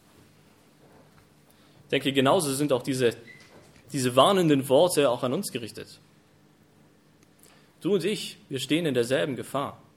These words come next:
Vielleicht stehen wir nicht in der Gefahr, uns irgendwie hinter jüdischen Traditionen zu verstecken oder, oder uns mit Beschneidung und, und jüdischen Festen auseinanderzusetzen. Ich glaube, das viel weniger. Aber stattdessen verstecken wir uns vielleicht hinter einer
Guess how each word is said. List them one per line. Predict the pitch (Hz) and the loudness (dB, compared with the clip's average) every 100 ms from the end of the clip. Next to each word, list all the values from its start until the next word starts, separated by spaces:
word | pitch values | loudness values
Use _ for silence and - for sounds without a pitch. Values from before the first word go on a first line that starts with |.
| _ _ _ _ _ _ _ _ _ _ _ _ _ | _ _ _ _ _ _ _ _ _ _ _ _ _
Vielleicht | - 147 | 0 0
stehen | - 175 175 | 2 2 2
wir | |
nicht | 185 | 2
in | 170 | 2
der | 147 | 2
Gefahr, | 139 - 160 175 | 2 0 0 0
uns | 139 | 0
irgendwie | 147 139 | -4 -4
hinter | 135 135 120 - - _ - | -2 -2 -4 -10 -20 _ -10
jüdischen | 160 180 156 135 | -6 -6 -6 -4
Traditionen | 143 127 117 143 190 180 | -2 -2 -2 -4 -2 -4
zu | 151 | -6
verstecken | 123 113 - 151 151 107 | -10 -10 -8 -8 -10 -14
oder, | 104 101 101 - - - _ _ | -8 -8 -10 -18 -20 -20 _ _
oder | - 113 | -8 -6
uns | 117 | -4
mit | 127 131 | -6 -4
Beschneidung | 120 - 127 170 170 135 | -4 -2 0 2 2 0
und, | 123 | -2
und | 131 127 | -4 -4
jüdischen | 151 151 123 | -2 -2 -6
Festen | - 170 170 123 | -2 -2 0 -2
auseinanderzusetzen. | 113 120 156 139 131 117 107 - 110 | -2 -4 -4 -4 -6 -8 -8 -8 -10
Ich | - | 0
glaube, | 135 135 - _ | -2 -2 -20 _
das | - 165 | -8 -6
viel | 143 117 | -6 -6
weniger. | 139 123 101 - _ _ _ _ _ _ _ _ _ | -6 -8 -12 -18 _ _ _ _ _ _ _ _ _
Aber | - 113 | -10 -8
stattdessen | - 120 156 156 135 131 131 - _ _ _ _ | -8 -4 -4 -2 -2 -4 -6 -18 _ _ _ _
verstecken | - 120 - 151 127 | -14 -8 -8 -6 -6
wir | |
uns | 120 117 | -6 -6
vielleicht | 123 117 | -8 -8
hinter | 139 131 | -8 -10
einer | 110 110 | -8 -10